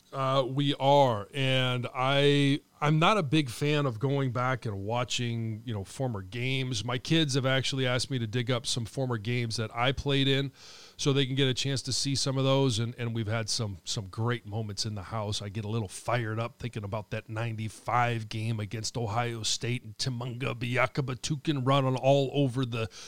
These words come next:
the stadium. Best running back in the stadium at the time, even though Eddie George won the Heisman, uh, but couldn't beat the, the Michigan defense. Uh, we did go over the ninety-six,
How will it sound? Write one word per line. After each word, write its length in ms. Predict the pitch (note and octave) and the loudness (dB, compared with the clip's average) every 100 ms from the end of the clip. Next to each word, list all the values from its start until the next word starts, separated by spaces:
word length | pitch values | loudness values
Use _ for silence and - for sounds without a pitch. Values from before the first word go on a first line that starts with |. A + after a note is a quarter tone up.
| - - | -16 -2
the 80 | C#3 | 0
stadium. 400 | - D3 D3 C3 | 2 2 4 6
Best 280 | G3+ - | 6 6
running 300 | D3 F#3+ F#3+ | 8 8 8
back 320 | E3 E3+ E3+ - | 6 6 4 2
in 220 | F3 D#3+ | 4 6
the 120 | D3+ | 4
stadium 640 | - - D#3+ F3 E3+ E3 | 4 2 4 6 6 6
at 140 | E3 D#3 | 4 0
the 60 | |
time, 340 | - E3 F3 D#3 | -2 2 4 4
even 180 | C#3+ | 4
though 140 | D3 C#3+ | 4 4
Eddie 180 | D3+ C3 | 2 2
George 420 | D3+ D3+ D3 - - - - - | 6 8 8 4 -8 -20 -20 -2
won 260 | D4+ F4 | 2 4
the 140 | D4+ G#3+ | 6 6
Heisman, 720 | F#3+ G#3 G#3 G3+ G#3+ A3 F#3 - | 8 6 6 6 4 4 -4 -8
uh, 320 | D3+ D3+ D#3 | -6 -4 -4
but 300 | D#3+ D3+ - | 0 0 0
couldn't 440 | - D#3 C#3 A#2 A#2 | 0 2 0 -4 0
beat 260 | B2+ B2+ | 0 0
the, 180 | A#2 A2+ | -4 -4
the 100 | A#2+ | -2
Michigan 400 | A#2 G2+ G#2+ G2 | -2 -2 -4 -2
defense. 640 | F#2+ D#3+ C#3 E3+ D#3+ - - - - - | 2 4 6 6 6 0 -6 -16 -18 0
Uh, 280 | C#3+ C3+ C3+ D#3 | 6 8 6 6
we 140 | D#3 | 6
did 240 | D3+ D3 | 6 6
go 240 | D3 E3+ E3 | 8 10 10
over 140 | D#3 | 8
the 120 | C#3+ | 6
ninety-six, 800 | C#3+ D#3+ D3+ C#3 - E3+ - - | 4 4 2 2 2 2 0 0